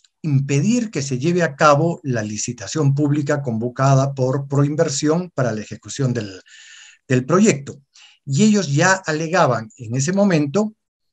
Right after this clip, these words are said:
que no se había cumplido con, eh, la consulta previa establecida en el convenio número ciento sesenta y nueve de la O I T, e intentaron bombardear justamente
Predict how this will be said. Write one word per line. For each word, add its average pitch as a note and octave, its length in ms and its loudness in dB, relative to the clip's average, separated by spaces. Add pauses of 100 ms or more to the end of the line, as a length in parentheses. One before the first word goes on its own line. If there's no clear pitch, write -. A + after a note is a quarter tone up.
(240)
que D3 420 2 (220)
no A#2 280 2
se D#3+ 140 0
había E3+ 320 0
cumplido D#3+ 760 0
con, D#3 500 2 (460)
eh, G2 840 -4 (1300)
la C3+ 160 0
consulta C#3 500 -2
previa C#3 520 4 (440)
establecida B2+ 920 0
en A#2 140 -2
el G#2+ 120 -6
convenio B2 460 2
número A#2+ 300 2
ciento C3 280 -2
sesenta A2 440 -6
y A2+ 60 -4
nueve B2 480 0 (420)
de G#2 200 -4
la G2 120 -2
O B2 120 2
I A#2+ 120 0
T, - 300 -2 (640)
e E3 60 -2
intentaron D3 1000 2
bombardear B2+ 840 0
justamente D#3 1040 -4